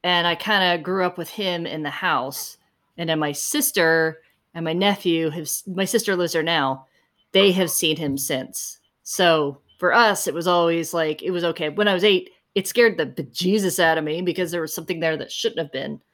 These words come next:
But it was always benevolent. You know, my, yeah,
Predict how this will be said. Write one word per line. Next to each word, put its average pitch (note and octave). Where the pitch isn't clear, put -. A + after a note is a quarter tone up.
But E3
it G3
was F#3+
always E3+
benevolent. D3+
You F#3
know, D3+
my, D3+
yeah, G#3+